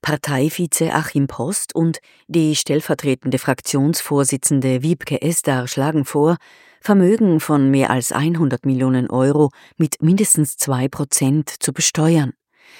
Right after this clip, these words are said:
Nach ihren Berechnungen könnte der Staat damit jährlich rund siebzehn Milliarden Euro zusätzlich einnehmen.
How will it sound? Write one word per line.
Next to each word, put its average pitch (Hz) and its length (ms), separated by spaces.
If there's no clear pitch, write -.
Nach 139 260
ihren 156 280
Berechnungen 160 680
könnte 156 340
der 165 140
Staat 135 440
damit 139 340
jährlich 139 500
rund 139 260
siebzehn 170 640
Milliarden 143 480
Euro 127 420
zusätzlich - 880
einnehmen. 151 640